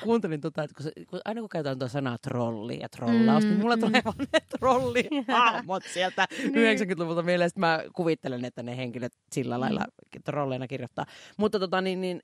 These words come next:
Speaker 1: eh, se toinen ajatus on se, että sitten myöskin huomioida se, että kun me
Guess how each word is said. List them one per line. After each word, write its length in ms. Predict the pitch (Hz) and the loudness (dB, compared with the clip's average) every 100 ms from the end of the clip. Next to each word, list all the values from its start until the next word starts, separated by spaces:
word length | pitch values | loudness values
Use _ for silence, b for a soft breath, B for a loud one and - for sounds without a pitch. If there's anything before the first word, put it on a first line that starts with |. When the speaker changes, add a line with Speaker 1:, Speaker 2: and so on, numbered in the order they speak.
| - | -8
Speaker 1:
eh, 140 | 175 151 | -8 -8
se 80 | 202 | -8
toinen 300 | 254 262 175 | -6 -4 -4
ajatus 260 | 185 156 | -8 -8
on 60 | 151 | -6
se, 100 | 180 | -4
että 120 | 170 | -6
sitten 200 | - 214 | -6 -4
myöskin 320 | 214 196 202 | -2 -2 -4
huomioida 460 | 185 220 180 151 147 | -2 -2 -2 -4 -4
se, 180 | - 151 | -4 -6
että 180 | - - b b _ | -6 -10 b b _
kun 300 | 196 208 170 | 0 2 2
me 200 | 160 | 2